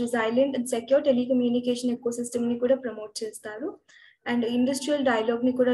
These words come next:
లాంచ్ చేస్తారు, which is aimed at jointly facilitating, enabling environment for five G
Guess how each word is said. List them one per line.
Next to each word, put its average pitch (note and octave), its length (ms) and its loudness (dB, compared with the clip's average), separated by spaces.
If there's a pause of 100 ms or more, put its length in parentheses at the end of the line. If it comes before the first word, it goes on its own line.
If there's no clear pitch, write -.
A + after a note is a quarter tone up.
లాంచ్ G#3 280 -8
చేస్తారు, G#3 440 -6 (100)
which C4 200 -2
is C4 60 -4 (140)
aimed B3+ 260 2 (500)
at A#3 60 0 (100)
jointly B3 440 4 (140)
facilitating, B3 680 2 (300)
enabling B3 360 6 (120)
environment B3 480 6
for B3+ 100 0 (100)
five G#3+ 180 0 (100)
G C4+ 120 -2